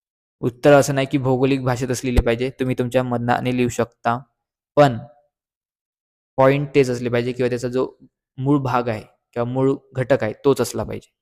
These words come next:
नाहीतर काही पण लिहायचं असं नसतं चालत. ओके? आणि थोडीफार माझी तब्येत बरोबर नव्हती काल, त्यामुळे एकही व्हिडिओ लेक्चर येऊ शकला नाही. आज थोडं बरं लागतंय, ताप वगैरे होता थोडाफार, ते कमी झालाय, त्यामुळे आज मी हा व्हिडिओ शूट केलाय.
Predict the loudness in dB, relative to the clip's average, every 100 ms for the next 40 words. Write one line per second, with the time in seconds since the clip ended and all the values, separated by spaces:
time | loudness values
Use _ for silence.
0 | -10 -6 -6 0 2 4 2 4 6 6
1 | 4 2 0 -4 -4 -6 -8 -12 _ _
2 | _ _ _ _ _ _ _ _ _ _
3 | -6 -2 -4 -4 _ -4 -4 -12 _ _
4 | _ _ _ _ -4 -2 -2 0 0 2
5 | 0 0 -2 -2 0 -2 -2 -20 _ -8
6 | -4 -4 -4 -8 -10 -4 -4 -4 -8 -12
7 | _ -8 -4 -4 -4 -4 -2 -2 -2 -4
8 | -8 -10 -10 -10 -10 -12 -16 _ _ _
9 | _ -6 -4 -2 0 0 0 -2 -4 -6
10 | -6 -12 _ _ _ _ -4 -2 0 2
11 | 2 2 0 -2 -4 -6 -4 -8 -8 -10
12 | -8 -6 -6 -6 -8 -10 -8 -6 -8 -10
13 | -16 -16 _ _ _ -8 -4 -4 -4 -8
14 | -4 -4 -4